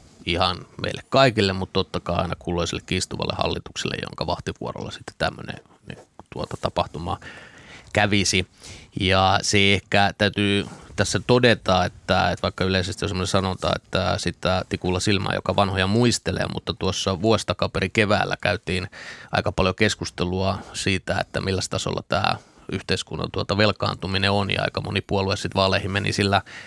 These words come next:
tematiikalla, että tässä nyt sitten suurin piirtein annettiin ymmärtää, että velkaantuminen päättyy seinään, ja nyt kun sit katsotaan näitä, ää, velkanumeroita tämän kauden osalta, niin tässähän on siis käymässä niin, että tämä hallitus ottaa enemmän velkaa kuin edellinen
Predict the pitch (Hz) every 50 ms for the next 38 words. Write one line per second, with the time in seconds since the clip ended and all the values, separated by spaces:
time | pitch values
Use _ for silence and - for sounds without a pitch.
0 | - - - - - - - - 113 117 110 104 - 107 104 95 - 101 101 98
1 | 101 95 - - 92 - 95 95 - - 101 101 98 - - 98 - - - -
2 | - 95 98 101 - - 95 - - - 101 101 98 - - 101 101 101 98 101
3 | - - - - - - 98 98 101 - - - - 90 95 98 - - - 101
4 | 98 - - 107 101 - - 143 143 135 120 107 101 98 98 95 95 98 95 98
5 | 98 95 98 95 - - 95 - - - - 98 - - - - 92 95 98 95
6 | 98 95 95 - 101 98 - - - _ _ _ _ - - - - - - -
7 | - - - - 98 101 101 95 - 101 101 101 101 101 95 - 98 95 95 98
8 | - 98 98 - - - - - - - - - - - - - _ - 113 117
9 | 127 127 107 - 104 101 98 104 110 117 117 - - 110 98 101 - 98 92 92
10 | 92 95 95 - - 98 92 95 92 95 95 95 95 90 - 95 98 - - -
11 | 101 104 98 101 98 - 107 104 104 101 95 95 - - 101 101 98 92 92 95
12 | 95 92 - - - - 101 - - - 95 107 120 127 110 95 90 - - -
13 | - 87 - - - 101 - - 104 110 95 90 - - - -